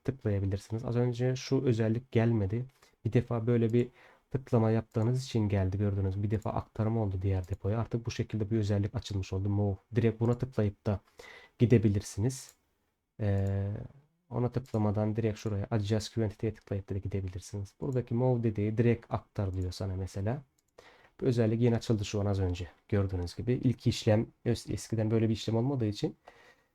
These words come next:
size az önceki şu özellik, e, gözükmüyordu.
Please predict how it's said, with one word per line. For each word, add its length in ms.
size 220
az 180
önceki 440
şu 180
özellik, 640
e, 420
gözükmüyordu. 640